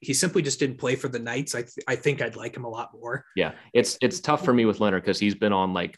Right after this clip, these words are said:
Speaker 2: a lot of my shit list teams, like the Islanders, the Blackhawks, and the Golden Knights. But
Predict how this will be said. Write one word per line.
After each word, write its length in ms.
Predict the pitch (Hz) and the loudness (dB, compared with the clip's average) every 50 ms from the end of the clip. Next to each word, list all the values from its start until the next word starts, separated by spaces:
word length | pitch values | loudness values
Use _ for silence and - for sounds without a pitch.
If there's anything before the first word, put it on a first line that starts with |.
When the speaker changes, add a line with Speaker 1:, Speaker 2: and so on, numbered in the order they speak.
| _ - | _ -4
Speaker 2:
a 60 | 90 | -4
lot 360 | 92 95 92 - 120 104 98 | -2 -2 0 2 4 4 4
of 60 | 101 | 4
my 140 | 101 92 92 85 | 2 2 0 -2
shit 380 | - - - - 95 87 - 107 | -4 -4 -2 0 -2 0 2 2
list 260 | 104 104 104 - - | 2 2 2 0 -2
teams, 320 | - 110 101 104 113 110 - | 0 0 2 2 0 0 -2
like 160 | - - - | -6 -6 -6
the 140 | - 90 - - | -8 -6 -2 -2
Islanders, 640 | 87 90 90 90 92 92 90 92 90 90 90 90 87 | 0 2 2 2 4 4 4 4 4 4 2 0 0
the 120 | - 95 | -4 -6
Blackhawks, 760 | 92 - 95 92 90 92 - - - 92 92 92 92 - - | -4 -4 -2 0 0 0 0 0 -2 0 0 0 0 -2 -2
and 100 | 101 90 | -2 -2
the 60 | 85 | -2
Golden 360 | 92 87 90 92 92 98 98 95 | 0 2 4 4 4 4 2 0
Knights. 280 | 95 95 101 104 - - | 0 0 0 -2 -2 0
But 220 | - 101 92 - | 0 0 0 0